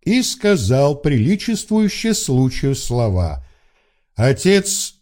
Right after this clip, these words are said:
Юстиниан, свет города и мира», Зачем ты покидаешь свой любимый дворец? Зачем ты отказываешься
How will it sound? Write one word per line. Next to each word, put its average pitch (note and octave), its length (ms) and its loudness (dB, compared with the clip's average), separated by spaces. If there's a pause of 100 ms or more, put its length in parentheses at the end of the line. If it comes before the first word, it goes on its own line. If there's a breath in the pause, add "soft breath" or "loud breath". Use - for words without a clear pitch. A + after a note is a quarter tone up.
Юстиниан, C#3+ 1000 0 (140)
свет A2 500 -2
города B2 480 0
и B2+ 160 2
мира», B2 580 0 (280 soft breath)
Зачем F#3 720 0
ты F3+ 240 0
покидаешь D3+ 920 -2
свой C3 220 0
любимый A#2+ 520 2
дворец? G#2 600 0 (600)
Зачем C#3 440 2
ты D#3 100 -2
отказываешься D3+ 960 0